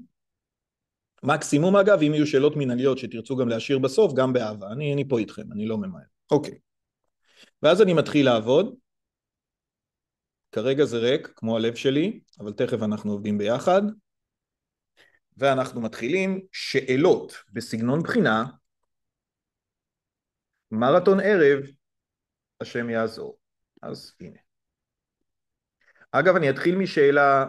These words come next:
כן, קובץ השאלות מהבוקר לדעתי כבר עלה, הנה אני מגדיל את הכתב,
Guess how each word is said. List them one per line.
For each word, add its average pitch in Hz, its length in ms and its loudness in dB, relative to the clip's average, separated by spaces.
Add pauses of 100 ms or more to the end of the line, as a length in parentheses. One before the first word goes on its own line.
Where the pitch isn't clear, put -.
(120)
כן, 117 320 -2
קובץ 160 320 -2
השאלות 139 420 -2
מהבוקר 131 380 -2
לדעתי 113 420 -4
כבר 110 220 -4
עלה, 113 240 0 (480)
הנה 101 140 -8
אני 107 100 -4
מגדיל 101 260 -10
את 104 100 -12
הכתב, 151 320 0